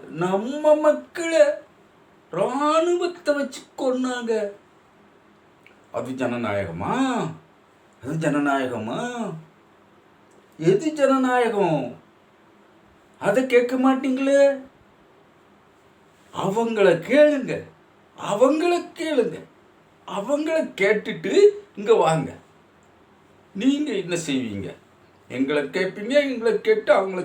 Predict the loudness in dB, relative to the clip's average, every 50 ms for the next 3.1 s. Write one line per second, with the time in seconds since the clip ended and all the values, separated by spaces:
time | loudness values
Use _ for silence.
0 | -8 -2 0 2 2 2 -2 -6 -8 -2 0 2 2 2 2 0 0 0 0 0
1 | 0 0 -2 -4 -6 -8 -8 -4 -2 2 2 2 2 0 -8 -20 _ _ _ _
2 | _ _ _ _ _ -6 -4 -2 -2 -2 -2 -2 -2 -4 -4 -4 0 0 0 0
3 | 0